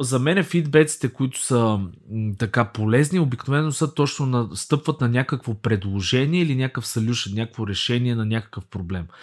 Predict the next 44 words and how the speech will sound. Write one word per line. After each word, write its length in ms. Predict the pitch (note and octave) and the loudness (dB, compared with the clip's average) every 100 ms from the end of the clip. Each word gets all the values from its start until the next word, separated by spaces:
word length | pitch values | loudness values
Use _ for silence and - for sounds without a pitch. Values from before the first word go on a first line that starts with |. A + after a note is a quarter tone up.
| - - - | -20 -16 -2
Това 120 | C3 | 0
е 40 | |
фидбек, 460 | B2+ C#3+ C3 C#3 C#3 | 2 0 0 0 0
който 320 | C3 C3 B2+ | 2 0 0
би 140 | A2 B2 | 0 2
могъл 460 | A#2+ A2 C3 C3+ - A#2 | 2 2 0 0 -6 -4
на 160 | A2 | 0
мене 220 | G#2+ A#2+ A2+ | 2 2 2
да 80 | |
ми 100 | G#2+ | 0
бъде 220 | G2 A2+ G#2+ | 0 0 0
полезен. 460 | G2 G2+ F#2 E2+ - - | -2 -2 -2 -6 -16 0
Аз 240 | B2+ A#2+ A#2+ | 2 4 4
или 140 | B2+ | 2
ще 140 | - | 2
го 120 | A#2 G2+ | -2 -4
приема, 540 | G#2+ G#2 F#2+ G#2+ D#3+ - | 0 0 0 0 -4 -6
или 300 | C#3+ C3+ C#3+ | -4 0 0
ще 160 | C#3 - | -2 -2
кажа, 300 | B2+ A#2 B2 | 0 2 2
"Ами 180 | A#2 A#2+ | 2 0
не 220 | A#2+ A#2+ | 0 0
съм 180 | - C3 | 0 -2
съгласен 460 | A#2 G#2+ G2 - | -2 -2 -2 -4
с 40 | - | -4
този 180 | G2 F2 | -4 -2
пич", 220 | F#2+ - | -6 -4
примерно, 220 | G2+ G#2+ | -2 -2
че 120 | G2+ G2+ | -2 -2
е 40 | |
написал, 400 | F#2+ - G#2+ G2+ | -2 -4 -2 -2
че 120 | - | -2
шрифта 580 | - A2+ A2+ - G#2 G2 - - - - - - | 0 2 0 2 2 2 -4 -18 -18 -18 -2 6
Arial 600 | B2+ B2+ A2+ A#2 C3+ C#3 - - - - - | 6 8 6 8 6 4 -6 -20 -20 -12 2
или 260 | A#2+ A2 - | 2 2 4
Comic 320 | B2+ A#2+ - | 4 4 0
Sans 520 | - B2+ C3 - B2+ | 2 4 4 0 0
би 200 | B2 B2 | 0 4
па-, 280 | B2 C3 - - A3+ - - A3+ A3+ D#3 | 6 6 4 6 6 6 4 4 4 2
<laughs> 60 | - | 2
паснал 520 | D3+ D#3 - C#3+ D#3 | 6 6 4 4 4
на 320 | D3 C#3+ C#3+ | 4 2 2
този 280 | C#3 B2+ B2 | 4 2 2
дизайн. 400 | A#2+ A#2 A2 G2+ | 0 0 2 0